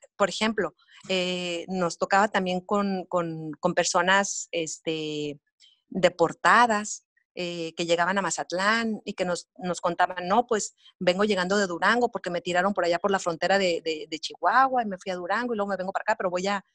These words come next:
a Zacate-, a Jalisco", por ejemplo. Y nos, y pedían cooperacha, pues, para seguir su trayecto, porque, pues, venían deportados y todo eso. Y, y, y, ¿sabes? Yo siempre pensaba, "¿Cómo te puedo ayudar?".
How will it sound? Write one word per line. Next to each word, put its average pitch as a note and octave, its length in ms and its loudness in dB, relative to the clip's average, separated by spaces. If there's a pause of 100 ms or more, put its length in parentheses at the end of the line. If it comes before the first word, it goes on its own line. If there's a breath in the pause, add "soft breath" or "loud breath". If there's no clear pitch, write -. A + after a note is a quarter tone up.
(320 soft breath)
a D#3 160 0
Zacate-, - 460 -10
a E3 80 0
Jalisco", A3+ 460 0
por - 120 -20
ejemplo. - 260 -18 (400)
Y G3 80 -2
nos, F#3 460 0
y F#3 180 -6
pedían F#3 300 2
cooperacha, F#3+ 720 2
pues, F3+ 180 -10
para D#3+ 200 -6
seguir E3 260 -10
su F3+ 140 -8
trayecto, F#3+ 640 -2
porque, - 220 -8
pues, D3 180 -6
venían E3+ 400 0 (320 soft breath)
deportados F#3+ 540 4
y - 40 -14
todo G3 180 4
eso. - 280 0 (400 loud breath)
Y, G#3+ 340 4
y, G#3 140 2 (180)
y, G#3 80 -4
¿sabes? B3+ 300 4 (100)
Yo A3 400 6
siempre B3 320 0
pensaba, G3+ 640 0 (440)
"¿Cómo A#3+ 240 2
te B3 100 2
puedo A3 260 0
ayudar?". A3+ 540 0